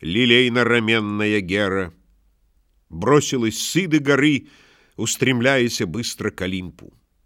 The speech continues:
Так устремляется мысль человека, который, прошедший многие земли,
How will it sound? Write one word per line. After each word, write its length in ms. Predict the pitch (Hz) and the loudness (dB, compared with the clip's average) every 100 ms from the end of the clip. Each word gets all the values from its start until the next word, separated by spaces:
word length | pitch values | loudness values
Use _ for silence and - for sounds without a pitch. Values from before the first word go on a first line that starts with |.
| _ _ _ _ _ _ _ _ _ | _ _ _ _ _ _ _ _ _
Так 200 | 131 160 | -2 0
устремляется 920 | 190 - 165 156 143 180 180 - 175 | -4 -4 -2 0 2 2 0 -4 -4
мысль 440 | 123 165 190 170 160 | -2 -2 -2 -6 -2
человека, 760 | - 160 151 147 180 143 117 | -2 0 0 2 0 0 -4
который, 440 | 104 117 135 131 127 | -4 -4 -2 0 -2
прошедший 800 | - 123 117 - 147 143 - 123 | -2 -4 -4 -2 -2 -2 -4 -4
многие 560 | 104 110 131 107 104 95 | -2 -2 -2 -2 -4 -4
земли, 720 | 87 120 190 160 113 78 | 0 2 2 0 -4 -6